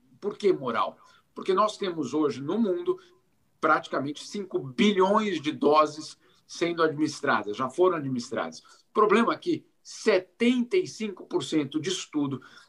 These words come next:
está nas mãos de apenas dez países. Em várias regiões do mundo, como, por exemplo, a África, apenas dois por cento da população, é, um, é, estão, na verdade, imunizados. É um,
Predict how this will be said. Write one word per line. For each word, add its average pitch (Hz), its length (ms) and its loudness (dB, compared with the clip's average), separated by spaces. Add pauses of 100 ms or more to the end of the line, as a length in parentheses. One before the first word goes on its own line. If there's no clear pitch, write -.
(120)
está - 560 4
nas 143 300 2
mãos 156 360 -2
de 147 120 -2
apenas 165 580 -2
dez 143 520 0
países. - 600 -8 (340)
Em 123 140 -2
várias 208 440 4
regiões 185 340 0
do 190 80 2
mundo, 180 260 -2
como, 147 180 -4
por 143 140 0
exemplo, 135 280 0
a 147 100 8
África, 135 440 0 (300)
apenas 170 500 0
dois 147 720 4
por 127 240 -4
cento 131 400 -6
da 117 120 -4
população, 117 680 -4 (400)
é, 123 240 4
um, 123 280 -6
é, 113 680 -2 (280)
estão, 147 440 0 (140)
na 120 240 2
verdade, 127 320 2
imunizados. 131 600 0
É 123 40 0
um, 127 200 -4